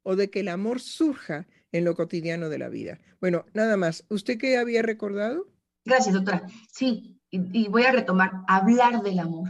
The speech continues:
Speaker 2: ¿no? Exactamente el, la ausencia de ese hablar del amor. Eh, ah, retomaba que, eh, hay un, en la cotidianidad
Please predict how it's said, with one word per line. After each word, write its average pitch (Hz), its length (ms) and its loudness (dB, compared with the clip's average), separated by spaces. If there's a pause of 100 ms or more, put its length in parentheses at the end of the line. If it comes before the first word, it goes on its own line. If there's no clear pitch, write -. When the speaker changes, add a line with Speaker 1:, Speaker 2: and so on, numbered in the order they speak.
(140)
Speaker 2:
¿no? 175 200 -2
Exactamente 214 1000 -2
el, 180 280 0
la 185 140 -2
ausencia 254 640 -4
de 208 200 0
ese 220 240 -4
hablar 214 440 0
del 180 180 -2
amor. 170 360 -8 (760)
Eh, 208 360 0 (360)
ah, 285 300 2 (520)
retomaba 294 680 4
que, 262 320 4
eh, 185 580 -2 (520)
hay 262 240 -2
un, 320 360 2
en 226 120 2
la 226 100 2
cotidianidad 240 760 0